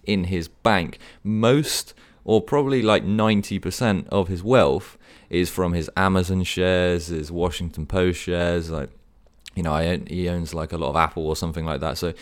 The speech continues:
it's basically, like, he's worth that much because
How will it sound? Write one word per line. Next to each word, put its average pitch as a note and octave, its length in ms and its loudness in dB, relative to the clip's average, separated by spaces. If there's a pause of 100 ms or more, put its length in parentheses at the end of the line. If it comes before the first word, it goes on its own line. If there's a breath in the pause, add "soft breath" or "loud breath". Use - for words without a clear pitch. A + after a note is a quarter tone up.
(280 loud breath)
it's G#2 160 -2
basically, A2 760 2 (220 soft breath)
like, F2+ 320 -2 (140)
he's A#2 260 -2
worth A2 280 6
that D#2+ 160 2
much D#2 360 -2
because E2+ 360 -2